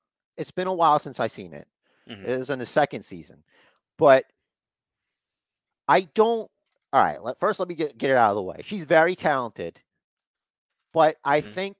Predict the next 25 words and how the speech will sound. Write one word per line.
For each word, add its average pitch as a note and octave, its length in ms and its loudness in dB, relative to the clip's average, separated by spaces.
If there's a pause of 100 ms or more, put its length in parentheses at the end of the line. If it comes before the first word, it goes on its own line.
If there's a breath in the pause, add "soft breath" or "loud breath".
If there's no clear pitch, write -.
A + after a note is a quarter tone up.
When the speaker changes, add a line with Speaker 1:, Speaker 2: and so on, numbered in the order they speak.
Speaker 1:
that E3+ 260 0
she F3+ 600 -20 (220)
believes E3+ 500 -10
her D3+ 160 -2
own E3 200 0
hype E3 400 -8 (920)
and D3+ 160 -8
she's D#3 220 -14
inflated D#3 340 -12
herself. - 840 -8 (600)
Or C#3+ 220 2
she's E3 260 -14
just F3+ 200 -6
surrounded E3 520 -4
by D3+ 180 2
people D#3 320 -12
that D3+ 160 0
tell D#3 280 -4
her, C#3 300 0
"Oh, C#3+ 140 4
you B2+ 180 -6
should C3+ 200 -14
be C3+ 80 -8
getting A2+ 260 -10
more. C#3+ 580 -2